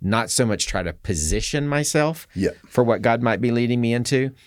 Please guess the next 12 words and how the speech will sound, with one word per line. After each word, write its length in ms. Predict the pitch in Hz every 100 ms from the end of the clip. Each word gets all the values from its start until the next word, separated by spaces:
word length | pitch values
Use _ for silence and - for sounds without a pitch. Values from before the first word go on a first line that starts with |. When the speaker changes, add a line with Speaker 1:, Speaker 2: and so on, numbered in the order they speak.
| -
Speaker 1:
So 180 | - 107
I 200 | 87 127
look 260 | 151 156 151
at 100 | 101
resolutions 960 | 104 107 110 95 98 - 135 123 131
or 120 | 87 80
goals 540 | 71 98 98 104 98
or 40 | 101
whatever 440 | 98 95 95 95
is 160 | 98 85
that 220 | 87 -
preparatory 880 | - 135 135 - 92 92 80 71 67